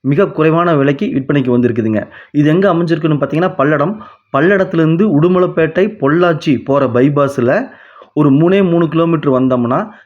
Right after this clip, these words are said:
திருவள்ளுவர் நகர். அங்க தான் இந்த வீடு அமைஞ்சிருக்குதுங்க. பல்லடம் பஸ் ஸ்டாண்ட்லேருந்து மூணு கிலோமீட்டர்ல இந்த வீடு அமைஞ்சிருக்குதுங்க.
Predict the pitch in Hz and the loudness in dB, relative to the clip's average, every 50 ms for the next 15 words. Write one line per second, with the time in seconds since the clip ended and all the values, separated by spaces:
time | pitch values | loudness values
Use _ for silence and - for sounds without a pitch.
0 | _ _ _ - 175 185 202 202 196 190 190 185 180 185 190 196 - - 117 117 | _ _ _ -2 0 2 2 2 2 2 2 2 2 2 0 0 -2 -4 -4 -4
1 | 123 131 139 - - - _ _ _ _ _ _ _ - 131 139 139 143 147 180 | -2 -2 -4 -4 -6 -10 _ _ _ _ _ _ _ -8 -4 -2 0 0 2 2
2 | 190 175 160 135 131 131 147 143 139 127 139 139 135 139 135 127 131 120 127 147 | 2 0 2 2 2 2 4 2 2 2 2 0 0 0 0 0 0 -2 -2 -2
3 | 185 240 - - - - _ _ _ _ _ _ _ _ _ - 135 139 151 175 | -4 -4 -8 -14 -20 -20 _ _ _ _ _ _ _ _ _ -4 -2 0 0 0
4 | 185 180 160 156 147 - 160 143 147 180 226 196 156 160 170 165 156 147 147 147 | 0 0 -2 -2 -2 0 0 0 2 2 0 2 2 2 2 2 2 2 2 2
5 | 139 131 123 123 139 175 247 269 - - _ - 156 151 143 139 131 147 165 156 | 2 0 0 0 -2 -2 -2 -2 -6 -12 _ -8 -4 -2 0 0 2 2 2 2
6 | 131 131 127 120 123 113 107 110 104 104 101 101 - 110 | 2 0 0 0 -2 -4 -4 -4 -6 -4 -6 -8 -8 -10